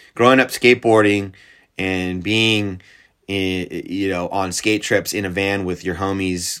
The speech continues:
going across country and talking shit and having a blast, and it's just a cool experience. And so to be able to take that and apply that to a fishing trip is really special. It's actually really awesome. No one has to drive. There were people who got their own cars, which is cool.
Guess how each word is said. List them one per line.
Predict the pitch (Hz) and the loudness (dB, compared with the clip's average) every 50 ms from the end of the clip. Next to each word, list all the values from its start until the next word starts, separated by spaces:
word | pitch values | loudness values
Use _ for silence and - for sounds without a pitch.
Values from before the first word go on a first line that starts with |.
| _ - | _ -10
going | - 104 98 95 95 92 | -6 -4 -2 -2 -2 -2
across | 92 87 - - 95 92 95 90 - - | -4 -4 0 2 4 4 4 4 2 -2
country | - 98 92 90 - - 90 90 87 87 | -4 -4 -4 -4 -4 -2 0 0 0 -2
and | 82 78 78 78 - - | -2 -6 -8 -12 -14 -6
talking | - 101 98 92 - 98 | 0 2 2 2 2 -2
shit | 90 87 - - 95 98 98 95 95 90 - | -6 -4 -4 -2 2 2 2 2 0 -2 -6
and | - 80 80 80 | -10 -10 -8 -2
having | 90 101 101 90 92 92 90 | 0 2 2 2 0 -2 -6
a | |
blast, | 82 80 90 92 90 90 92 92 92 90 - - | -4 0 2 2 4 4 4 2 0 -2 -4 -10
and | 85 76 76 76 78 - _ _ _ _ _ _ _ - | -10 -10 -10 -12 -14 -18 _ _ _ _ _ _ _ -8
it's | - - 101 107 - - - - - | -4 -2 -2 -2 -2 -4 -8 -8 -2
just | - 147 131 117 - - - - | 2 2 2 2 0 -6 -8 -4
a | - 110 | -4 -4
cool | 104 - - - 147 139 127 | -4 -4 0 2 4 4 4
experience. | 110 - - - - 117 110 107 101 87 78 - - - | 4 2 -2 -4 2 4 4 4 4 2 -2 -6 -8 -8
And | 104 98 90 | -8 -6 -4
so | - - 107 | -2 0 0
to | 101 - 113 | 0 0 -2
be | 92 113 117 127 147 | 0 4 6 6 6
able | 165 165 160 | 6 4 0
to | - 113 | -6 -6
take | - - - 139 135 139 - | -6 0 2 2 2 2 4
that | 131 135 143 120 107 104 98 - - _ _ - - - - - - - | 4 6 6 6 6 4 0 -2 -6 _ _ -20 -20 -20 -20 -20 -16 -8
and | - 107 107 | -4 -4 -4
apply | 107 - - 120 113 120 120 | -2 0 4 6 6 6 6
that | 120 110 - - | 4 0 0 -2
to | 117 101 | -4 -4
a | 92 | -2
fishing | - - 127 120 - 120 107 | 0 0 0 0 0 -4 -6
trip | 90 - 98 95 90 90 - - _ _ _ - - _ _ _ _ _ _ _ | -6 -4 -4 -4 -4 -4 -8 -14 _ _ _ -20 -20 _ _ _ _ _ _ _
is | - 90 - - - - - - - - - | -10 -10 -8 -8 -10 -12 -14 -16 -16 -12 -8
really | 85 92 110 139 156 | -2 2 2 2 2
special. | 151 - - 135 - - - - - - _ _ _ | 2 2 2 2 2 2 0 -6 -8 -10 _ _ _
It's | - - - - - | -18 -16 -10 -2 0
actually | 104 113 - - 143 131 | 0 0 0 0 0 2
really | 135 139 147 131 | 2 2 4 4
awesome. | 110 127 151 160 - 76 58 - - - | 4 4 4 2 0 -6 -8 -10 -16 -14
No | - - 104 107 | -8 -4 -2 0
one | 123 135 | 0 0
has | 139 139 135 | 0 0 -2
to | - 135 | -4 -4
drive. | 117 113 107 104 107 107 110 110 110 | 2 4 6 8 8 8 6 6 4
There | 117 123 | 4 4
were | 147 160 | 4 4
people | 160 165 160 151 143 | 2 2 2 2 0
who | 139 139 | 0 2
got | 127 131 120 - | 4 2 4 4
their | 127 123 | 2 2
own | 120 123 120 | 2 2 0
cars, | 117 113 104 107 113 110 110 | 0 2 2 2 2 0 -4
which | 110 - - | -8 -8 -8
is | 117 - | -10 -8
cool. | - - 107 110 120 117 | -2 0 0 0 0 -2